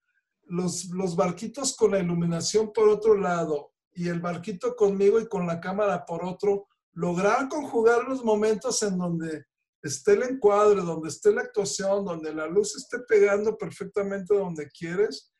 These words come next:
era un infierno. O sea, un infierno y un placer, porque ya ves que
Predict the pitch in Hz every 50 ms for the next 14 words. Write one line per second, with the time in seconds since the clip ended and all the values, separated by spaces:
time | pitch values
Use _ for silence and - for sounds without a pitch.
0 | _ _ _ _ _ - 170 196 208 214 214 214 208 196 175 - 170 175 170 165
1 | 165 165 160 147 - - - 190 180 - 202 196 196 214 233 254 269 269 - 262
2 | 254 262 254 262 285 277 254 226 202 190 196 196 202 208 202 196 175 196 196 185
3 | - - 202 202 202 196 202 - - 147 135 - - - 135 143 143 151 151 147
4 | - - - 160 147 135 123